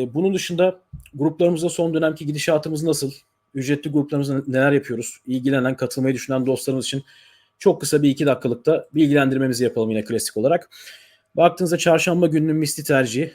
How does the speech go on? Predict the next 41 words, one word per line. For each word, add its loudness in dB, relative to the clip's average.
uefa 2
Avrupa 4
Ligi'nden -2
başarısız 0
olduğu 0
Midtjylland -2
Hoffenheim -2
maçı -2
ki, 0
yani -4
neler 2
kaçtı -2
neler. 0
Gerçekten -2
iki -4
kere 0
var 2
ve 2
üst -2
olması -2
gereken 0
maçta -4
karşılıklı -2
gol 2
bile -2
zar 2
zor -2
geldi. -2
Yani -2
sonlara -2
doğru 0
zar 4
zor 0
bir, -4
bir 0
bire 0
gitti -8
maç. -2
İşte -8
kimi -4
zaman -2